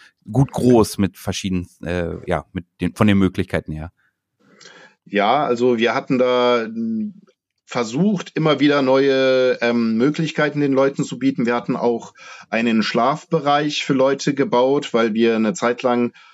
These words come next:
Speaker 2: aus ganz Deutschland und auch teilweise aus Holland und noch, äh, anderen Stellen Leute gehabt haben, die sind angereist. Es gab dann immer die Möglichkeit, dass man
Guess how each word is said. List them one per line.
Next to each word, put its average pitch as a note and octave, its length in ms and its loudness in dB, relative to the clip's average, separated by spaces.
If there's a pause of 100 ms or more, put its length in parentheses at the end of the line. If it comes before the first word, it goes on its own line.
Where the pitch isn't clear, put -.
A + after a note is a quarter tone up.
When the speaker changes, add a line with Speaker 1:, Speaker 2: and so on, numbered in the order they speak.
(140)
Speaker 2:
aus A2+ 400 -2
ganz C#3 300 0
Deutschland C#3 540 2
und A2+ 420 0
auch A2+ 220 0
teilweise A2+ 440 0
aus F#2+ 200 -2
Holland C#3 280 0
und G#2+ 80 0
noch, B2+ 260 0 (100)
äh, - 40 0
anderen B2+ 460 0
Stellen C3 380 0 (280)
Leute C3+ 520 2
gehabt A#2+ 320 -4
haben, C3 260 0
die A#2+ 200 0
sind A2 340 -2
angereist. C3+ 760 0
Es A2+ 220 0
gab A#2 160 0
dann A#2 160 0
immer A#2+ 180 2
die A2+ 160 -2
Möglichkeit, A2+ 600 0
dass G#2+ 180 -2
man G#2+ 400 0